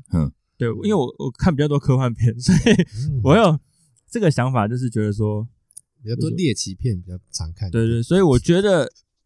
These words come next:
Speaker 2: 是有机会发生这样的事情，有机会发生这样的事情。
Speaker 1: 你是说，就是人类发展得太快？
Speaker 2: 就是慢慢的，不一定会不会，会不会太快，但是总有一天，如果照现在这个，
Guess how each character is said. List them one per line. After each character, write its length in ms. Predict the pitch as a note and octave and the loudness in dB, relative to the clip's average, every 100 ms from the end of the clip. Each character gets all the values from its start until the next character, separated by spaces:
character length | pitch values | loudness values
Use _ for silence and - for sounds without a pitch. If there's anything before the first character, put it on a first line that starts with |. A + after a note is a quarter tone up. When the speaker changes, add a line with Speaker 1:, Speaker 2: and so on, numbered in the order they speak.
| - | -18
Speaker 2:
是 300 | - B3+ G3+ | -12 -6 -4
有 120 | G#2 | -4
机 280 | - C#3 C#3+ | -4 -4 0
会 180 | D3+ A#2 | 0 0
发 180 | A2+ | -2
生 160 | A#2 A#2 | -2 -4
这 120 | A#2 | -2
样 160 | A#2 F#2+ | -4 -4
的 100 | G2 | -12
事 160 | - | -14
情， 220 | G2 - - _ _ _ _ _ _ - | -14 -16 -20 _ _ _ _ _ _ -10
有 140 | A#2+ | -8
机 200 | G#2+ C#3 | -4 -2
会 100 | C#3 | 0
发 180 | B2 A2+ | -2 -4
生 120 | A2 | -6
这 80 | A2 | -8
样 120 | G2+ | -4
的 40 | |
事 20 | F#2+ | 0
情。 80 | |
Speaker 1:
你 60 | A#2+ | 0
是 40 | |
说， 360 | C#3+ C3 C3 C3+ - _ | 0 -2 -2 -8 -12 _
就 100 | - | -6
是 100 | C3 C3 _ _ - | -6 -8 _ _ -6
人 200 | G2 G2+ | -2 0
类 140 | B2+ | 0
发 200 | - G#2 | 0 -2
展 140 | G2+ D2+ | -2 -4
得 80 | D2+ | -4
太 220 | F#2+ D2+ | -4 -4
快？ 200 | - D#2 - _ _ _ _ _ | -4 -6 -6 _ _ _ _ _
Speaker 2:
就 80 | E3+ | -10
是 80 | G3+ | -6
慢 220 | A3+ E3 | -4 -2
慢 180 | F3 B2 | 0 -2
的， 80 | |
不 160 | A2+ F#3+ | 0 -2
一 20 | |
定 160 | E3 D#3 | -2 -4
会 120 | D#3+ | -4
不 120 | C3+ | -4
会， 140 | C3+ C#3+ | -6 -8
会 400 | - - _ - | -16 -20 _ -6
不 80 | |
会 80 | C3+ | -4
太 100 | B2+ | -2
快， 120 | C3+ | -2
但 120 | C3 D#3+ | -2 -4
是 120 | D#3+ | -4
总 260 | - D3 | -4 0
有 180 | F#3 B2 | 2 2
一 60 | D3 | 0
天， 260 | - B2+ | 0 0
如 160 | C3 F3+ | 0 0
果 140 | E3+ | 0
照 180 | B2+ D#3+ | 0 0
现 200 | C#3 D3+ | 0 -2
在 160 | C#3 B2 | -2 -4
这 160 | C3 | -4
个， 240 | A#2+ A2 | -6 -6